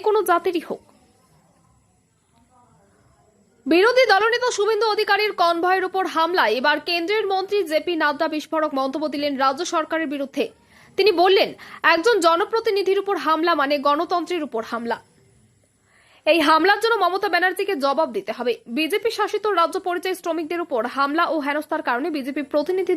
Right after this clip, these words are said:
দলকে ঘিরে বিক্ষোভ গ্রামবাসীদের। ঘটনাটি দেখতে পাওয়া যায় কোচবিহারের দিনহাটার নাজিরহাট দুই নম্বর গ্রাম পঞ্চায়েতের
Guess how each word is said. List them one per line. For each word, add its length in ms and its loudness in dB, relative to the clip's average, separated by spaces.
দলকে 340 0
ঘিরে 220 0
বিক্ষোভ 360 -2
গ্রামবাসীদের। 520 0
ঘটনাটি 380 4
দেখতে 160 0
পাওয়া 240 4
যায় 180 4
কোচবিহারের 600 2
দিনহাটার 380 0
নাজিরহাট 540 2
দুই 120 0
নম্বর 240 0
গ্রাম 280 0
পঞ্চায়েতের 460 0